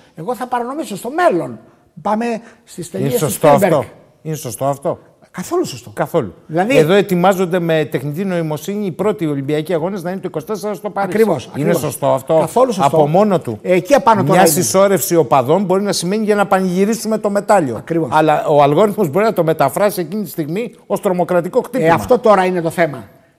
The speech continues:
Speaker 1: Αυτή η πρόγνωση που γίνεται για να επηρεάσει και να, ε, ξαναχρησιμοποιήσει τη στοχευμένη διαφήμιση, το στοχευμένο επηρεασμό, για το προβλέπει. "Α, εσένα θα σου αρέσει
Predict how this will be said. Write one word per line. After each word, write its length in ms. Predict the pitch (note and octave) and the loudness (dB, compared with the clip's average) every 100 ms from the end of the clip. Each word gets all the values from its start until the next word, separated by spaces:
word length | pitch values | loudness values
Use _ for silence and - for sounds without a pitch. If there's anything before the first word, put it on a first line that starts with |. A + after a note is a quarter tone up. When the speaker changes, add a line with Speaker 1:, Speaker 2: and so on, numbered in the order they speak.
| - - - | -20 -20 -18
Speaker 1:
Αυτή 280 | C3 - A#3+ | -14 -6 -4
η 60 | |
πρόγνωση 840 | A3+ G#3+ A3+ F#3+ F#3+ F3+ - G3+ A3+ - _ _ - | 2 6 6 6 0 0 -2 -6 -6 -16 _ _ -8
που 100 | D#3 | -4
γίνεται 360 | F#3+ A3+ G#3 | -2 -2 0
για 160 | F#3 F#3 | 0 2
να 100 | F3 | 0
επηρεάσει 800 | - F3 E3 G#3+ C4 - D#3 G#2+ _ _ _ _ _ | 2 2 4 4 2 0 -10 -12 _ _ _ _ _
και 140 | F3 | -2
να, 240 | F3 E3 - - _ - | 0 -2 -6 -20 _ -12
ε, 220 | E3 - | -10 -8
ξαναχρησιμοποιήσει 1200 | - F#3+ F3+ F#3 D#3+ F3+ E3 A#3 C4+ - G3+ A#2+ - _ _ | -4 -2 0 -2 -2 -4 -2 -2 -2 0 -2 -4 -12 _ _
τη 100 | - | -12
στοχευμένη 600 | - F#3 F3+ E3+ A#3 B3 | -6 -4 -2 -4 -4 -2
διαφήμιση, 640 | A3 G#3+ - A#3+ G3 F#3 D3 | 0 0 0 -2 -2 -4 -4
το 120 | D#3+ | -6
στοχευμένο 480 | - D#3 E3 G#3 C4 | -6 -6 -4 -4 -2
επηρεασμό, 580 | G#3+ G#3 F3+ D3 D#3+ E3 | 2 2 2 0 -2 -4
για 120 | E3+ | 0
το 260 | C4+ F3 - - | 0 0 -12 -8
προβλέπει. 460 | G3+ G3 G3 - C#3+ | -2 0 2 2 0
"Α, 300 | - B3 - - | 0 0 -2 -8
εσένα 280 | F#3 C4+ E4 | -6 -4 -4
θα 120 | C4+ | -4
σου 160 | A#3+ - | -4 0
αρέσει 440 | C4+ C#4+ - F#3 | 2 2 2 -4